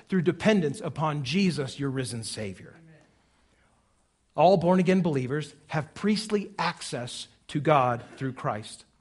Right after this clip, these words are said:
Speaker 1: And this is good news because it means that in Jesus, you have access, you have permission, you have the, the, the authority to enter into a life-transforming relationship with God.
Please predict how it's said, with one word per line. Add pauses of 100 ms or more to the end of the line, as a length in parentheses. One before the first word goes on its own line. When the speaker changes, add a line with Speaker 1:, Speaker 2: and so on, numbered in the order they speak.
(340)
Speaker 1:
And
this
is
good
news
because
it
means
that
in
Jesus, (360)
you
have (160)
access,
you
have (240)
permission,
you
have (120)
the,
the, (120)
the (1500)
authority
to
enter
into (440)
a
life-transforming
relationship
with
God.